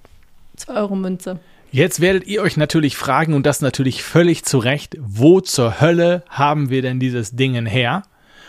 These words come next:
Speaker 2: Und wie könnt ihr eventuell auch sowas erstehen und bei euch an die Wand nageln?"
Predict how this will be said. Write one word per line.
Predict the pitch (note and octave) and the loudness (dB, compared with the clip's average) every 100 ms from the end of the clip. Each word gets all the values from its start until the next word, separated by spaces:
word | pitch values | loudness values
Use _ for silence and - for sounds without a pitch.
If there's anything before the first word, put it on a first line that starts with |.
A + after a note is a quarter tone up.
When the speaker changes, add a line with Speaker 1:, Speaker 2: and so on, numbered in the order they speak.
| - - | -20 -4
Speaker 2:
Und | D3+ C3+ A#2 G#2 | 0 2 0 -2
wie | D#3+ F3+ | -2 -2
könnt | - E3 F#3 | 0 0 0
ihr | C3+ C#3 | 0 0
eventuell | B2 C#3 - C3 C3 - | 0 -2 -2 -2 -4 0
auch | C#3+ D#3 A2 - - _ _ _ _ | 2 2 0 -8 -16 _ _ _ _
sowas | C3 A#2 G#2 - - - | -2 0 -2 -6 -12 -8
erstehen | B2+ - - B2 G#2+ G#2+ - | -4 -2 0 0 0 -4 -8
und | B2+ G#2 | -6 -4
bei | A2 | -4
euch | E2+ A2+ - - | -2 -4 -6 -4
an | A#2+ | -2
die | A2 | 0
Wand | A2 F#2 | -2 -2
nageln?" | A2 G#2 G2+ G2+ - | -4 -4 -4 -8 -12